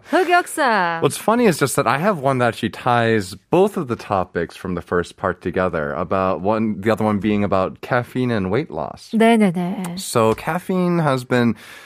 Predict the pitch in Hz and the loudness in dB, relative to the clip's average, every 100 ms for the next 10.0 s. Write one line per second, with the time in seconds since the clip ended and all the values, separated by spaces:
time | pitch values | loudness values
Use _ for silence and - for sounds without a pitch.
0 | - - 131 127 123 147 156 160 233 226 | -10 0 2 4 2 0 0 0 0 0
1 | 180 151 143 143 135 151 160 123 131 127 | -4 -2 4 4 4 2 2 2 2 2
2 | - - 160 139 110 92 - 92 80 90 | -2 -2 -2 0 0 0 0 0 0 0
3 | 101 85 65 60 - 98 95 95 92 - | 0 0 -4 -6 -4 -2 0 0 -2 -2
4 | 123 165 151 143 139 - 120 110 110 104 | -2 0 2 0 0 -2 0 2 2 0
5 | 101 101 98 101 98 95 104 104 - 85 | -2 -2 -2 0 2 2 0 0 -2 -2
6 | 82 - 95 - - - 104 98 98 156 | -4 -4 -6 -6 -20 -8 -2 -2 0 0
7 | 208 185 - 110 - 69 50 - 50 50 | 0 -4 -6 -8 -8 -10 -10 -14 -18 -18
8 | - - 87 90 90 90 85 95 87 82 | -18 -4 0 0 0 0 0 0 0 -2
9 | 78 80 95 92 104 104 104 101 - | -4 -4 -2 0 2 2 0 -2 -6